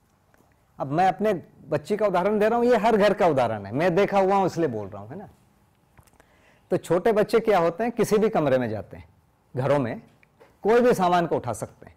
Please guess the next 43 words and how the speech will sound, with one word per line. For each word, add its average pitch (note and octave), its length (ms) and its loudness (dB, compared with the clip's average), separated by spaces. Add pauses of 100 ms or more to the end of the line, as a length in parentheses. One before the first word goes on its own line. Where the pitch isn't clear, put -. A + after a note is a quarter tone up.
(140)
उनको E3 240 -2
कोई E3+ 180 0
मना D3+ 200 -4
नहीं G#2+ 160 -8
करता, G2 320 -20 (540)
एकदम F#3+ 240 0
छोटे B2 240 -2
बच्चों G2+ 280 -12
को। - 60 -20 (1300)
और D3 320 -4 (180)
खासकर E3+ 400 2
उनका E3+ 260 2
interest F3 380 0
होता E3 200 0
है F#3+ 60 2
makeup D3+ 360 -2
का D#3 80 -2
सामान D3 320 -4
उठाना, C#3 380 -6 (560)
ये C#3+ 240 -2
लगाना, C3+ 420 -2
वो C3 180 -2
लगाना, C3 380 -2
lipstick C3 420 -4
लगाना B2+ 440 -4
और A#2+ 160 -8
आईने A2 280 -12
में C#3+ 140 -14
देखना, A#2 260 -16 (100)
छोटे F3+ 260 0
बच्चों D#3 320 -2
का A#3 100 -6
सबका C#3+ 380 -6
एक A#3+ 340 -8
कॉमन F#2+ 240 -12
है। D#2+ 140 -20 (840)
तो G#3 60 0
मेरी G3 240 2
बेटी E3 260 0
जब C#3+ 180 -2
छोटी G3+ 300 -2
थी F#3 160 -4
तो C3+ 340 -8